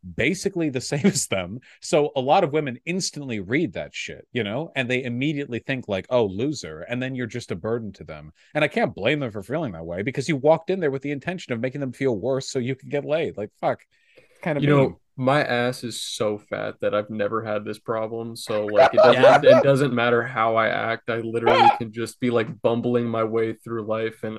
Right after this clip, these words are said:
Speaker 2: <laughs> it doesn't even matter.
Speaker 3: Dude,
Speaker 2: People
Speaker 3: that,
Speaker 2: just be grabbing the
Speaker 3: that
Speaker 2: phone.
Speaker 3: shit actually worked out for me in college. I would, I would run a lot, and you know how I have that thick ass, but, uh, these groups, sorority girls would drive by me and be like,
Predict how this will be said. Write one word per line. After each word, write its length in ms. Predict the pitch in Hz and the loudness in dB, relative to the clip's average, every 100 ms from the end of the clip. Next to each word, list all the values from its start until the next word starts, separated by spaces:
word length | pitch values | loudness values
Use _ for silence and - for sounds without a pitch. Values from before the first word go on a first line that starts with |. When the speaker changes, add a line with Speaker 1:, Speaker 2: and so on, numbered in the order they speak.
| - | -8
Speaker 2:
<laughs> 100 | - | 0
it 200 | 170 - | 0 0
doesn't 440 | - - 131 135 123 | -2 0 2 0 -2
even 300 | 135 131 123 | -4 -2 -2
matter. 380 | 120 117 123 123 - - | -2 -2 -4 -6 -12 -6
Speaker 3:
Dude, 100 | 190 | -2
Speaker 2:
People 160 | 120 127 | 0 -2
Speaker 3:
that, 60 | |
Speaker 2:
just 140 | 117 - | -6 -8
be 100 | 113 | -2
grabbing 400 | 117 113 110 107 | 0 0 -2 -6
the 40 | |
Speaker 3:
that 120 | 107 | -6
Speaker 2:
phone. 80 | - | -4
Speaker 3:
shit 260 | 214 - 277 | -2 -2 -2
actually 380 | 233 240 - 220 | -4 -6 -6 -4
worked 220 | 180 165 | -4 -2
out 200 | 147 180 | -6 -6
for 140 | - | -6
me 140 | 143 123 | -6 -4
in 80 | 107 | -6
college. 480 | - 117 135 104 | -8 -4 -4 -2
I 100 | 101 | -2
would, 100 | 110 - - | -2 -2 -6
I 80 | 123 | 0
would 260 | 226 117 110 | 2 2 2
run 180 | 135 | 4
a 120 | 143 127 | 4 4
lot, 340 | 104 95 92 | 2 -2 -2
and 160 | 117 117 | -4 -2
you 60 | 139 | 0
know 140 | 151 | 0
how 140 | 151 143 | 0 -2
I 60 | |
have 120 | 131 | -2
that 180 | 120 104 | -4 -8
thick 300 | - 123 107 | -10 -12 -12
ass, 400 | 92 113 104 - | -10 -8 -8 -10
but, 260 | 95 101 - | -10 -14 -12
uh, 440 | 101 95 82 67 52 _ _ _ _ | -12 -12 -14 -18 -20 _ _ _ _
these 160 | 135 135 | -14 -12
groups, 320 | 131 180 - | -10 -12 -8
sorority 520 | - - 156 160 226 | -8 -6 -4 -2 -2
girls 260 | 180 135 110 | -2 -2 -2
would 100 | 104 | -6
drive 240 | 101 101 101 | -6 -6 -6
by 180 | 104 | -6
me 100 | 98 | -8
and 80 | 101 | -10
be 100 | 101 | -12
like, 280 | 104 87 | -14 -16